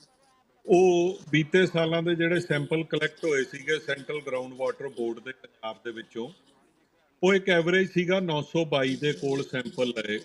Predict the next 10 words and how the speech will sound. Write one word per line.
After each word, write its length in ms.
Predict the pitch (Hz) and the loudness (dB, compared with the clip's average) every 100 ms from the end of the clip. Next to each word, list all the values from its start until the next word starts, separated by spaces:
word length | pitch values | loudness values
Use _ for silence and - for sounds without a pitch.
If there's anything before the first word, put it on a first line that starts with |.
| - | -4
ਉਹਦੇ 240 | 175 214 247 | 0 2 2
ਵਿੱਚ 360 | 220 214 - 220 208 196 202 214 - _ _ - | 2 0 0 2 4 2 -2 -4 -18 _ _ -8
ਯੂਰੇਨੀਅਮ 680 | 131 143 170 214 233 240 226 | 0 4 4 2 0 -2 2
ਜਿਹੜਾ 320 | 190 185 190 | 2 2 0
ਸੀਗਾ 320 | 175 160 151 | -2 -4 -2
ਉਹ 320 | 190 190 156 | -2 0 0
almost 360 | 156 175 180 190 156 | -2 -2 -4 -6 -4
ਬੱਤੀ 360 | 143 - 185 185 180 | -4 -2 -2 0 -2
percent 520 | - 196 175 143 113 - _ _ _ _ _ _ _ _ | -2 -2 -2 -4 -8 -12 _ _ _ _ _ _ _ _
ਪਾਇਆ 360 | 147 139 127 | 2 2 0